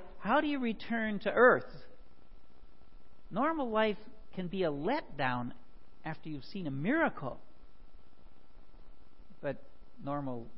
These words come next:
life is where we live. The extraordinary can also take another form, a darker form. Many soldiers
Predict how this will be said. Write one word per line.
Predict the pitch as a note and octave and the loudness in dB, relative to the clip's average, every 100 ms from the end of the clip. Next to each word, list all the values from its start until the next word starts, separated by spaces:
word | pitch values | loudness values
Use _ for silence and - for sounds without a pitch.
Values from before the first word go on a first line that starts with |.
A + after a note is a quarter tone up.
| G2 | -2
life | C3+ C#3 - - | 0 0 -2 -6
is | A#2+ G#2+ - | -6 -6 -6
where | B2+ A#2+ | -6 -4
we | A#2 A2+ | -4 0
live. | D#3+ F3 - - - - - - - - - - - - - - - - - - - - - - - - - - - - - | 2 2 0 -6 -8 -8 -8 -8 -8 -8 -8 -8 -8 -8 -8 -6 -6 -6 -6 -6 -6 -4 -4 -6 -6 -6 -4 -6 -6 -6 -4
The | C#3 | -4
extraordinary | B2+ - G3 F#3 D3+ D3 C3+ - - - | -4 0 2 2 2 2 0 -2 -6 -4
can | D3+ | -2
also | E3+ D#3+ C3+ B2 - - - | -2 -2 -2 -2 -4 -6 -6
take | C#3 C#3 | -4 -2
another | C3 C#3 C3 - | -2 -2 -2 -2
form, | B2 A#2 A#2 - - - - - | -2 -2 -4 -6 -6 -6 -6 -6
a | |
darker | A#2 B2 C3+ C#3+ C3+ | -2 0 0 -2 -2
form. | D3+ D#3 E3 - - - - - - | -2 -2 -4 -6 -8 -8 -6 -6 -4
Many | E3 F3+ D#3 - | -2 -2 -2 0
soldiers | F3 F#3 F3+ B2 A#2+ G#2 | 2 2 2 0 -2 -2